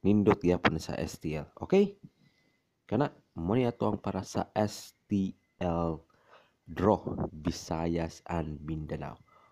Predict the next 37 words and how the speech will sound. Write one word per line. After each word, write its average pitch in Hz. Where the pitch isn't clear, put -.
Alright, 214
guys. 202
So, 139
again, 180
ayaw 170
mo 160
kalimutang 147
subscribe 110
sa -
akong -
channel 110
sa -
wala 92
pa -
nakasubscribe. 143
And 165
please -
like 135
and 110
share 110
and 95
comment 113
po -
mo 101
sa -
ako 95
ang 90
video. 87
And, 107
okay 95
guys, 190
mura 117
to 120
akong 107
ma-share 120
ha. 180
So, 120